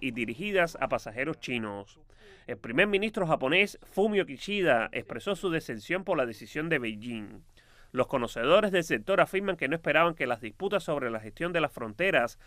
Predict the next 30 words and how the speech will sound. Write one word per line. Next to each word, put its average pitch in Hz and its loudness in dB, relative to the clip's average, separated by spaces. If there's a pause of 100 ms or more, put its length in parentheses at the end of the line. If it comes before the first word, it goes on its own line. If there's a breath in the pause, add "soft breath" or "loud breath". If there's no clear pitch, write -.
(140 soft breath)
repercutieran 143 0
en 147 0
el 113 0
turismo 160 -2
a 156 -2
Japón. 110 -2 (560 soft breath)
Según 185 2
el 202 2
Servicio 175 0
de 131 0
Viajes 175 0
para 117 -2
Jóvenes 156 2
en 107 -6
China, 143 0 (300 soft breath)
sus 180 2
solicitudes 165 0
de 170 2
visado 165 4
a 160 4
Japón 143 0
disminuyeron 147 -2
en 123 -4
enero 139 0
debido 120 0
a 123 4
los 113 -4
cambios 180 2
de 147 0
política. 110 -4